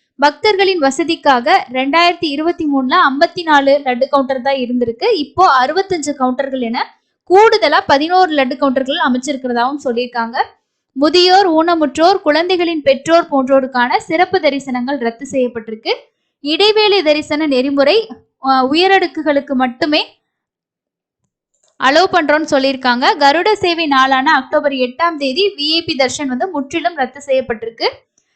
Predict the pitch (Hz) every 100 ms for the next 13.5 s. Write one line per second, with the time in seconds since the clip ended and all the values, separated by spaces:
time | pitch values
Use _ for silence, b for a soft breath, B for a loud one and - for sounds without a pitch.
0 | _ - 370 392 392 381 381 339 285 339
1 | 349 302 294 311 302 294 254 254 254 381
2 | 339 277 311 381 370 302 339 311 302 320
3 | 330 285 269 262 254 240 330 480 - 254
4 | 269 254 294 370 359 339 277 294 269 262
5 | 311 - 233 262 302 311 285 302 254 269
6 | 269 262 285 247 262 262 247 247 240 233
7 | 240 392 _ _ _ _ _ _ _ -
8 | 339 427 466 466 370 330 381 302 311 339
9 | 349 403 285 339 403 403 349 302 277 269
10 | 392 - 285 381 427 - 339 294 269 277
11 | 262 302 370 285 269 285 311 277 262 269
12 | 269 247 254 240 240 277 403 302 277 277
13 | 285 311 392 415 370